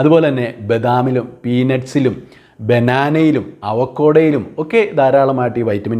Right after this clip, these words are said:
ബി അടങ്ങിയിട്ടുണ്ട്. അതുപോലെ തന്നെ വൈറ്റമിൻ ഡി അത് ധാരാളമായിട്ട് മുട്ടയിലുണ്ട്, ബനാനാസിലുണ്ട്, ഓറഞ്ചസിലുണ്ട്, കൂണിലുണ്ട്, ചീരയിലുണ്ട്. ഇപ്പം മത്തി പോലുള്ള ഓയിലി ഫിഷസിലും റെഡ് മീറ്റിലും ഒക്കെ വൈറ്റമിൻ ഡി ധാരാളമായിട്ട് അടങ്ങിയിട്ടുള്ളതാണ്.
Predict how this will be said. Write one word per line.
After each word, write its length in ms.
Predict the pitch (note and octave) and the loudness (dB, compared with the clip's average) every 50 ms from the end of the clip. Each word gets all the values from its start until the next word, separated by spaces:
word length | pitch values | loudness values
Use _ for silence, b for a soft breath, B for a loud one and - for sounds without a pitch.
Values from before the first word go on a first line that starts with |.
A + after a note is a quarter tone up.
| G#2 | -4
ബി 80 | G2 G2 G2+ G2 | -4 -2 -2 -2
അടങ്ങിയിട്ടുണ്ട്. 460 | F#2 F2 F#2 G#2 A#2+ A#2 A2 D#2+ D2 - - - | -2 -4 -4 -6 -6 -6 -8 -10 -10 -12 -6 -2
അതുപോലെ 200 | D#3 F3 F#3 F#3 F3 | 2 4 4 4 4
തന്നെ 140 | D#3+ D#3 C#3+ | 2 2 2
വൈറ്റമിൻ 320 | B2 A#2+ A#2 - C#3 C#3+ C3 A#2+ | 2 0 0 -2 -2 -2 -2 -2
ഡി 100 | A#2 A2+ G2 E2+ - | -2 -2 -4 -4 -2
അത് 100 | B2 C#3+ D3+ | -2 2 2
ധാരാളമായിട്ട് 480 | D3+ C#3 C#3 C3+ C3+ C3 B2+ A#2+ - B2 A#2+ | 2 2 2 0 0 0 -2 -2 -2 -4 -6
മുട്ടയിലുണ്ട്, 520 | A2 G2 - - A#2 B2 A2+ A2 G#2+ G2+ A2 G#2 A2+ | -6 -8 -2 -2 -2 0 0 -4 -4 -4 -4 -2 -2
ബനാനാസിലുണ്ട്, 880 | G#2+ G#2 G#2 G#2+ G#2+ A2 A2 A2 G#2+ - - G#2 G2+ G2+ F#2+ F#2+ F#2+ F#2 F#2+ B B B B B B B - G2+ G#2 | -2 -2 -4 -4 -4 -4 -4 -6 -6 -6 -6 -6 -6 -4 -6 -4 -4 -6 -6 B B B B B B B 0 2 4
ഓറഞ്ചസിലുണ്ട്, 840 | A2 A2+ A#2+ B2 B2+ B2 B2 A#2+ A#2+ - B2 G#2+ G#2 G2 F#2 F#2+ F#2+ F#2 - B B B B B | 4 4 4 2 0 -2 -4 -4 -4 -4 -6 -4 -4 -4 -4 -4 -6 -6 -6 B B B B B
കൂണിലുണ്ട്, 640 | C#3 C3 C3+ C#3 D3 D#3+ D3 C3+ A#2+ A#2 A2+ A2+ A2 A2 G#2 G#2 - | -2 0 0 2 2 2 2 2 0 0 -2 -2 -2 -4 -4 -4 -4
ചീരയിലുണ്ട്. 640 | C3 B2+ B2 C3+ C#3 D3+ D3+ C#3 A#2+ A2 G#2 G2+ G#2+ G#2+ - | -2 0 2 2 4 4 2 2 2 0 -2 -4 -6 -6 -4
ഇപ്പം 200 | - D3+ C3+ C3 | -4 -4 -4 -4
മത്തി 260 | C3 C3 C3 - F3 E3 | -6 -6 -2 -2 0 2
പോലുള്ള 380 | D3+ C#3 C#3 C#3 C3+ C3 C3 C3+ C3 - A#2+ | 2 2 4 2 2 2 2 0 0 2 0
ഓയിലി 320 | B2 B2+ C3+ C#3 C#3 C#3+ D3 C3+ C#3 | 0 2 2 2 2 2 2 0 0
ഫിഷസിലും 480 | A#2 - - B2 A2+ - B2 A2 F2+ - - _ - - A2+ G#2 G2 | -6 -6 -6 -8 -6 -6 -6 -6 -6 -8 -12 _ -12 -8 -4 -4 -4
റെഡ് 200 | A2+ - - B2 B2 | -4 -4 -4 -4 -2
മീറ്റിലും 440 | C3 B2 B2 B2+ B2+ B2+ A2+ F2 - B B B B B B B E3+ | -2 -2 -2 0 0 0 0 0 -2 B B B B B B B -4
ഒക്കെ 160 | E3 D#3+ G#3+ G3 - - | 0 2 2 0 2 2
വൈറ്റമിൻ 340 | E3 D3+ C#3+ D3 D#3+ D#3+ D#3 C#3 | 0 0 2 0 -2 -2 0 0
ഡി 40 | C3+ C3+ B2+ B2 | 0 2 2 2
ധാരാളമായിട്ട് 460 | A2+ A2 A2+ A2+ A2+ A2+ G#2 G2+ A2 G2+ | 2 2 0 0 0 0 -2 -2 -2 -4
അടങ്ങിയിട്ടുള്ളതാണ്. 580 | F2+ F#2+ G2 F#2 - F2+ F2+ F2 D#2 C#2 C#2+ | -4 -4 -8 -10 -10 -10 -8 -8 -8 -8 -10